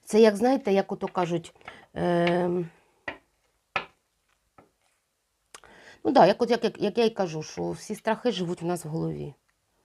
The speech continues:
Горе від ума. І тут уже програється. Тобто не, і осила дорогу йдущій. Оце, оце про вас. Почніть, почніть робити, і воно, е, ви самі собі ставите блоки. Та не получиться,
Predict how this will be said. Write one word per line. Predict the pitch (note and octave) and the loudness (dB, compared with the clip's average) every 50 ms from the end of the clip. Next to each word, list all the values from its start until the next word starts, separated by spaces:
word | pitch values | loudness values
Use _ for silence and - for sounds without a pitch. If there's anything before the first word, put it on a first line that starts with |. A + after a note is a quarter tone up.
| _ _ | _ _
Горе | - G#3 A#3+ A#3 | -4 -2 0 0
від | G3+ G#3 F#3 | 0 0 0
ума. | F#3+ F3 E3 D#3 C#3+ _ - D3 - _ _ - - - - - - - - - - - - - - _ - | -2 -2 -2 -4 -6 _ -20 -20 -20 _ _ -18 -18 -18 -18 -20 -20 -20 -20 -20 -20 -20 -20 -20 -20 _ -10
І | - - | -10 -8
тут | - - F#3+ - - | -6 -6 -4 -2 -2
уже | F3+ D#3+ F3+ | 0 0 0
програється. | F3 - E3+ F3 E3+ E3 E3+ F3 E3+ D#3+ D3+ D3 - - D#3 D#3+ | -2 0 0 0 0 2 0 0 0 0 -2 -4 -6 -8 -14 -12
Тобто | - F#3 F3 F3 - F#3+ F#3 | -8 -10 -10 -8 -6 -4 -2
не, | F#3 F#3+ G3 G3 G3 F#3+ F#3+ F3+ F#3 - - - - - - | 0 2 4 4 4 4 2 2 -2 -8 -16 -16 -16 -8 0
і | - F3+ G3+ G#3 G3+ | 4 6 8 8 8
осила | G3 - - G#3 G3+ - D4 D4 C4 B3 | 6 4 0 -2 -2 2 2 4 4 4
дорогу | G3+ G#3 G#3+ A3 A3+ G#3+ F#3+ G#3 G3+ | 4 4 6 6 4 4 2 0 -2
йдущій. | E3 D#3 E3 C#3+ - - - - C3 B2 _ _ _ _ _ _ _ - | -2 -2 -4 -4 -6 -8 -14 -16 -16 -18 _ _ _ _ _ _ _ -8
Оце, | - F#3 - - D4+ D4+ | -8 -2 4 8 8 8
оце | C4 A#3 G#3 - - G#3+ | 8 8 4 2 0 -2
про | - - G3 F3+ | -2 -2 -4 -4
вас. | D#3 D3 C#3+ C3+ C#3+ - | -2 -2 -4 -6 -6 -10
Почніть, | - - - G3 - - - C4+ B3+ A#3+ F#3 C#3 - - - _ _ | -14 -14 -12 -10 -8 -4 -2 2 4 4 4 4 2 -2 -18 _ _
почніть | - F3+ F3 - - G#3 F3+ D#3+ - - | -6 -6 -4 -2 0 0 0 0 0 -4
робити, | F3 G3 G#3 F4+ G4 F#4+ - - | -8 -4 -2 0 0 0 0 -4
і | F3 | -6
воно, | E3 E3+ F#3 G3+ A#3+ C4 A#3+ G#3+ - _ - - - - - - - - _ - | -4 -2 -2 0 0 0 0 0 -4 _ -20 -20 -20 -20 -20 -20 -20 -20 _ -8
е, | - C3+ C#3+ | -4 -4 0
ви | D#3+ F#3 B3+ | 4 4 4
самі | B3 - B3 A#3+ C4+ C4+ | 4 4 4 4 4 2
собі | - G#3 F#3 G3 | 2 -2 -6 -6
ставите | - - G3+ G3 G3 G3 G3 | -2 0 2 2 2 2 0
блоки. | E3+ D3+ D3+ D#3 C#3+ - - - D3 - _ - _ _ _ _ _ _ _ _ _ _ _ _ _ - _ _ _ _ _ _ _ _ _ _ - - - - - _ | -2 -2 -2 -4 -4 -6 -8 -18 -20 -20 _ -20 _ _ _ _ _ _ _ _ _ _ _ _ _ -20 _ _ _ _ _ _ _ _ _ _ -18 -18 -18 -18 -10 _
Та | - - D4+ | 4 8 10
не | E4+ E4 E4+ | 10 10 8
получиться, | E4+ C4+ C#4+ B3+ G#3+ F#3 E3 - - - - - - | 8 4 2 2 2 0 0 -2 -6 -16 -12 -12 -12